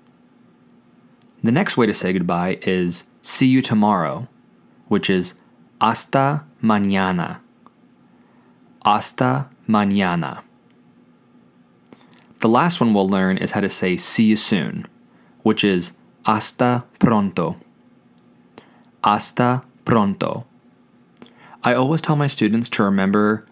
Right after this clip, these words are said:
that we use pronto in English when we want to mean, like, "Hey, I need this pronto," meaning that I need it quick. So again, see you soon is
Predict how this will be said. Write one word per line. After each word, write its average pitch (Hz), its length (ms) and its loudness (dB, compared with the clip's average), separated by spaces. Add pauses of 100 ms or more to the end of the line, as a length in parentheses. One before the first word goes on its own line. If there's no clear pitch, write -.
that 107 140 2
we 107 120 2
use 101 180 2 (240)
pronto 147 680 0
in 101 160 0
English 127 520 0
when 107 120 2
we 107 80 4
want 104 160 2
to 98 40 2
mean, 95 400 0
like, 90 340 -4
"Hey, 139 360 2
I 104 80 -2
need 110 160 4
this 98 140 -2
pronto," 107 680 0 (480)
meaning 104 340 2
that 95 300 0
I 104 120 0
need 101 180 2
it - 80 -6
quick. - 420 -4 (380)
So 101 200 0
again, 107 420 0 (200)
see - 220 0
you 107 100 4
soon 110 380 2
is 104 140 0